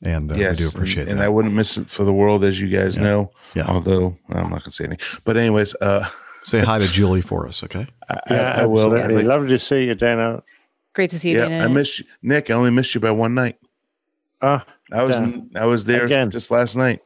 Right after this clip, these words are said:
Speaker 2: Yep. So.
Speaker 3: Again, damn.
Speaker 2: Darn it.
Speaker 1: <laughs> Oh,
Speaker 2: All
Speaker 1: well.
Speaker 2: right. Well, thank you guys. And, uh, I see that, um, Steve has some feedback for me, and we'll get to that next time.
Speaker 1: Yeah. We'll, we'll,
Speaker 4: Sounds
Speaker 1: uh,
Speaker 4: good.
Speaker 1: put that aside for next time.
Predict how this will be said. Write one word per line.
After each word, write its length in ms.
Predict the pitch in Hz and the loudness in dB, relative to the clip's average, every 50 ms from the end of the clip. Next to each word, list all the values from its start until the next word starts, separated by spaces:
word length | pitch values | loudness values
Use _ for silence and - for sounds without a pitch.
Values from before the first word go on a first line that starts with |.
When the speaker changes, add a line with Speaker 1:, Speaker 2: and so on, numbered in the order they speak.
| - - - | -12 -8 -4
Speaker 2:
Yep. 240 | 101 113 - - _ _ _ | -4 -4 -4 -4 _ _ _
So. 200 | - - 123 123 | -8 -4 -2 0
Speaker 3:
Again, 360 | 123 160 170 170 139 101 85 78 - | 2 2 2 2 0 -2 -6 -6 -2
damn. 360 | - 165 175 170 135 101 85 - _ _ _ _ _ _ - _ _ _ - 180 180 - | 0 2 2 0 0 -4 -8 -12 _ _ _ _ _ _ -20 _ _ _ -2 -2 -2 0
Speaker 2:
Darn 260 | - 160 165 165 - | 0 0 0 0 -2
it. 120 | 117 - - | -4 -6 -6
Speaker 1:
<laughs> 20 | |
Oh, 60 | 139 - - - _ - - | -8 -10 -10 -12 _ -2 0
Speaker 2:
All 60 | - | 0
Speaker 1:
well. 0 | |
Speaker 2:
right. 320 | 131 131 131 120 - - - | 2 2 0 -2 -6 -10 -4
Well, 260 | 123 123 123 117 - 69 69 - _ _ _ - | -2 0 0 0 -2 -6 -14 -20 _ _ _ -2
thank 220 | 131 135 139 120 | -2 0 0 -2
you 80 | 127 127 | -4 -4
guys. 520 | 127 131 127 127 127 127 127 123 - - - - | -2 0 0 0 0 0 -2 -2 -4 -8 -8 -6
And, 500 | 117 117 113 117 117 117 117 120 113 - - 117 | -4 -4 -2 0 0 -2 -2 -4 -6 -8 -4 0
uh, 400 | 120 120 120 120 120 120 120 120 | 0 2 4 4 4 4 4 2
I 140 | 90 110 120 | 2 0 -2
see 440 | 110 - - - - 131 127 127 127 | -2 -2 -2 -2 -2 -2 0 0 0
that, 380 | 117 110 120 117 110 - _ - 110 | 0 0 0 -2 -2 -4 _ -6 -4
um, 500 | 107 107 110 110 110 110 113 110 107 101 | -2 0 2 2 2 2 2 0 0 -2
Steve 400 | - - - 127 127 127 123 110 | -2 -2 0 2 2 2 2 2
has 260 | 117 117 110 104 - | 2 0 0 0 -2
some 200 | - 110 107 98 | -2 -2 -4 -4
feedback 440 | - - 113 110 - 117 110 107 - - | -2 -2 -2 0 0 0 0 -2 -4 -6
for 100 | - 104 | -4 -2
me, 300 | 107 107 107 107 107 82 | 0 2 2 2 2 0
and 200 | 85 98 98 98 | -2 -2 0 0
we'll 140 | 101 101 | 0 0
get 180 | 95 - 101 101 | 0 0 -2 -4
to 100 | - - | -4 -2
that 260 | 98 98 - - - - | -2 -2 -2 -4 -6 -8
next 300 | - 98 - - - - | -8 -6 -4 -2 -4 -4
time. 240 | - 87 82 82 - _ _ | -4 -6 -8 -8 -12 _ _
Speaker 1:
Yeah. 180 | 123 110 87 - - _ _ _ _ | -2 0 0 -2 -6 _ _ _ _
We'll, 220 | 101 95 92 98 98 | -4 -4 -4 -4 -2
we'll, 120 | 95 95 92 90 | -2 0 0 2
Speaker 4:
Sounds 40 | 90 | 2
Speaker 1:
uh, 40 | 85 82 | 2 0
Speaker 4:
good. 60 | 85 - _ _ _ _ _ | -2 -4 _ _ _ _ _
Speaker 1:
put 140 | - 98 - | -8 -4 -2
that 160 | - 92 85 | 0 0 0
aside 440 | 82 - - 90 87 85 90 87 85 | 0 -2 0 0 0 0 0 -2 -4
for 140 | - 85 78 | -6 -8 -6
next 280 | 76 73 69 - - | -6 -6 -8 -10 -12
time. 220 | - - - - | -12 -12 -14 -14